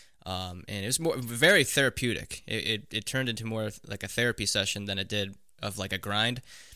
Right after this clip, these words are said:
And that's what I enjoyed most about it. And then I, when I went down to Florida, I actually worked at a gym. So then it became my place of work, and then it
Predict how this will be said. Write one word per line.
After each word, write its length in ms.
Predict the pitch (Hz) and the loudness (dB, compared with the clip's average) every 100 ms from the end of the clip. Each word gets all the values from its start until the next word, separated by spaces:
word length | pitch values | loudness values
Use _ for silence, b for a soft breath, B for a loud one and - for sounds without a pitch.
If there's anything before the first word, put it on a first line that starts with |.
| B B | B B
And 120 | - 120 | 0 2
that's 140 | 127 | 4
what 80 | 120 | 4
I 20 | |
enjoyed 280 | 110 113 101 | 4 2 2
most 260 | 107 110 | 2 0
about 320 | 95 98 110 107 | 2 2 4 2
it. 100 | 110 | 2
And 100 | 123 | 2
then 140 | 123 | 4
I, 120 | 113 | 4
when 200 | 95 117 | 2 4
I 60 | 107 | 4
went 160 | 117 | 4
down 100 | 113 | 0
to 60 | 104 | 0
Florida, 500 | - 123 120 107 101 - - | 0 0 2 0 -2 -10 -10
I 100 | 104 | -6
actually 320 | 90 - 101 | -4 -2 -2
worked 320 | 92 131 131 110 | 0 0 0 0
at 100 | 101 | -2
a 60 | |
gym. 320 | 95 101 98 | -2 -2 0
So 180 | 101 101 | -2 -4
then 180 | 95 113 | 0 0
it 100 | 107 | 0
became 220 | 107 113 | -2 -2
my 80 | 101 | -2
place 320 | - 113 107 | 0 0 0
of 120 | 95 | -2
work, 360 | 95 120 131 - | -4 -2 -2 -4
and 140 | 107 | -6
then 80 | 104 | -4
it 100 | 101 | -6